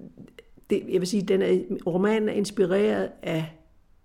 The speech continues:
personer i min familie, og den slægt og historier og af gården, og det, der er sket i det århundrede. Men det er ikke den familie. Jeg har skåret til, og jeg har trukket fra og lagt til, og jeg har skærpet nogle dramaer selvfølgelig også, ikke?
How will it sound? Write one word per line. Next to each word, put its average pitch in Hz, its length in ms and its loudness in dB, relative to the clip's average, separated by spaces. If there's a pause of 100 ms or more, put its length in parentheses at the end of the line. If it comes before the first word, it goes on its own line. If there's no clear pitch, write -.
(340)
personer 170 540 0
i - 80 -4
min 156 200 -2
familie, 160 480 -8
og 156 120 -4
den 170 160 0
slægt - 680 -2
og 170 100 -4
historier 156 920 0
og 156 160 -2
af 151 140 -6
gården, 156 420 2
og 147 140 -8
det, 160 100 0
der 151 60 0
er 147 80 0
sket 175 420 -2
i 156 100 -6
det 160 220 0
århundrede. 147 560 -4 (380)
Men 165 140 0
det 180 80 8
er 180 60 4
ikke 185 220 6
den 151 140 2
familie. 143 360 -4
Jeg 170 140 2
har 190 260 -2 (160)
skåret 165 580 4
til, 233 520 6 (220)
og 160 180 0
jeg 156 120 2
har 160 120 0
trukket 160 480 2
fra 202 400 0
og 165 60 0
lagt 147 260 -2
til, 208 420 2
og 165 120 -4
jeg 151 80 0
har 147 60 -2
skærpet 165 560 0
nogle 143 240 0
dramaer 156 540 -2
selvfølgelig 165 480 -4
også, 156 240 -4
ikke? 196 140 -6